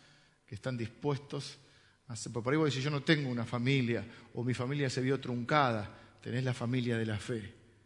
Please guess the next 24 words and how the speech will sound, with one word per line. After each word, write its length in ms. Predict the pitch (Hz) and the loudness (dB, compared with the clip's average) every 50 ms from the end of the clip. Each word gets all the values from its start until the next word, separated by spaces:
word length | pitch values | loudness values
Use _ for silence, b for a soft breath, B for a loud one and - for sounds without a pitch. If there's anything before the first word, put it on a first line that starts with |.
| b b b b b | b b b b b
Y 80 | - 110 | -6 -4
yo 140 | 127 135 | -4 0
te 80 | 127 139 | 0 0
aseguro 540 | 131 - - 131 135 156 160 156 147 135 - | 0 2 2 2 2 4 4 2 2 0 -2
que 160 | - 135 151 | -2 -2 -2
este, 380 | 156 - - - 147 - - 143 | -2 -2 -2 -4 -4 -2 -2 -4
esta, 220 | 135 - - - | -6 -6 -6 -6
esta, 280 | - 151 - - 131 123 B B B B | -6 -4 -4 -4 -8 -8 B B B B
si, 160 | - - 107 - - - | -10 -10 -10 -10 -12 -12
si 160 | - - - | -8 -8 -6
te 100 | - 143 | -6 -2
estás 220 | 135 - 151 151 | 6 6 8 8
visi-, 340 | 165 156 123 151 190 196 147 | 8 6 4 4 2 2 2
de 140 | 143 143 139 | 4 4 4
visita 360 | 139 147 143 196 208 - 165 | 4 4 4 2 2 2 0
y 40 | 143 | 0
sos 160 | 143 151 147 | 0 2 0
de 60 | 147 | 0
otra 160 | 143 143 139 | 2 0 0
iglesia, 280 | 143 151 190 190 185 165 | 0 0 0 0 0 -2
bendecimos 500 | 139 139 139 131 127 - 151 151 143 - | -2 -2 -4 -4 -4 -6 -6 -6 -6 -6
a 60 | 131 | -6
tu 140 | 120 127 117 | -8 -8 -8
pastor 420 | - 127 120 - 196 208 208 196 | -8 -8 -2 2 2 2 2 2